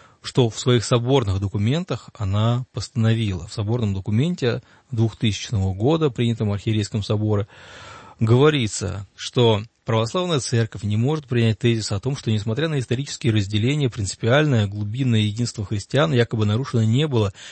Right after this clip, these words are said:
и что церковь должна пониматься совпадающей со всем христианским миром, что христианское единство якобы существует поверх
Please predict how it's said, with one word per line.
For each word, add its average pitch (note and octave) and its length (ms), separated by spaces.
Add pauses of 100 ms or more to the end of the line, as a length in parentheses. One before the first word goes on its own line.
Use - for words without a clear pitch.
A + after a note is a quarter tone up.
(120)
и A#2 80
что A2+ 160
церковь D#3 400
должна A2 340
пониматься A2+ 540
совпадающей A2+ 680
со G#2+ 120
всем B2 240
христианским A2 640
миром, A2+ 420 (240)
что - 160
христианское B2+ 640
единство C3+ 400
якобы A#2 300
существует C3+ 580
поверх A#2+ 400